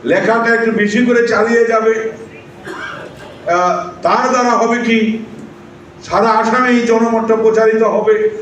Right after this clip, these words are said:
আপনাদের প্রতিবাদের কথাটা প্রচারিত হবে। আর আমাকে এত দূর থেকে এনে এখানে এতটুকু সম্মান দেওয়ার জন্য আমি আপনাদের সবাইকে আমার শ্রদ্ধা জানিয়ে, সালাম জানিয়ে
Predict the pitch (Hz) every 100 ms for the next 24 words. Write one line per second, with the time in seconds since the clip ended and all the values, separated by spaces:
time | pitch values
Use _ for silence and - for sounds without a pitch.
0 | - 185 214 240 233 226 220 240 247 233
1 | 226 226 220 214 214 208 208 208 208 202
2 | 196 208 202 - - - - - - -
3 | 196 196 202 247 247 220 185 - - -
4 | - - 180 226 220 247 302 - 240 233
5 | 214 214 208 - - - - - - -
6 | - - 196 196 226 226 226 220 220 -
7 | 233 226 226 220 208 220 214 214 214 208
8 | 202 196 202 208 214 214 - - - -
9 | - - - 208 185 185 208 208 214 185
10 | 196 220 220 214 175 - - - - -
11 | - 160 208 208 190 208 202 220 214 202
12 | 196 190 170 208 214 208 202 196 180 -